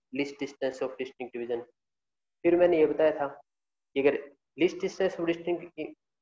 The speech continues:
vision की image इधर बनेगी और इधर बनेगी, तो मैंने ये बताया था कि यहाँ से एक line पहले लगा लेंगे, ये objective है और ये eyepiece, इसके optical center को ई से denote करते हैं, ई से।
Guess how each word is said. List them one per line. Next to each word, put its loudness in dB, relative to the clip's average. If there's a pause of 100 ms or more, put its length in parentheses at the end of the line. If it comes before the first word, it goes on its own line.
(260)
vision 2
की 2
image 4
इधर 0
बनेगी 0 (440)
और 0
इधर 2
बनेगी, 6
तो 0
मैंने 4
ये 6
बताया 4
था 0
कि -10
यहाँ 6
से 0
एक 2
line 6
पहले 8
लगा 6
लेंगे, 0 (380)
ये -4
objective 2
है 4 (100)
और -4
ये 0 (1300)
eyepiece, 0 (1000)
इसके 0
optical 2
center -2
को 0 (340)
ई 2
से -4
denote 0
करते -2
हैं, -6
ई -8
से। -14